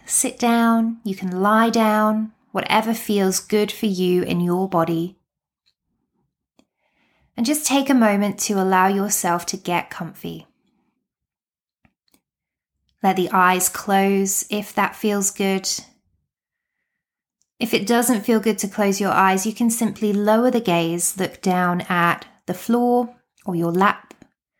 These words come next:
some soft point of focus that allows you to just be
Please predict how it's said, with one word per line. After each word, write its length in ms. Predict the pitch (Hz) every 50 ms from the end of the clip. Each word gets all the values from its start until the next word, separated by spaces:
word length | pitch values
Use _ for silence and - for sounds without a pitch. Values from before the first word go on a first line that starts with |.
| _ _ _ _ _ _
some 320 | - - - 202 196 196 202
soft 540 | - - - - 254 262 262 - - -
point 240 | - 247 240 220 214
of 100 | 208 202
focus 440 | - - 190 180 180 - 180 165 -
that 180 | - - 175 180
allows 480 | 175 180 185 190 190 208 208 202 -
you 200 | 190 185 185 185 180
to 340 | - - - 175 175 175
just 240 | 175 - 311 - -
be 280 | - 262 262 254 226